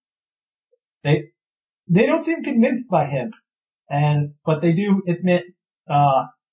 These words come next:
Mi'kmaq says, "Uh, I, I saw one. He did turn yellow.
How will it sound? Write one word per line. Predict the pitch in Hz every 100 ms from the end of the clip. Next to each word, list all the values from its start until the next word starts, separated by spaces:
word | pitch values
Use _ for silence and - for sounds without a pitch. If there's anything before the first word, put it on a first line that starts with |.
| _ _ -
Mi'kmaq | 160 160 160 143 143
says, | 156 135 127 - -
"Uh, |
I, | 147 147 147 156 156
I | 165
saw | - 190 165
one. | 147 127 -
He | - 147
did | 147 -
turn | 131 117
yellow. | 110 107 90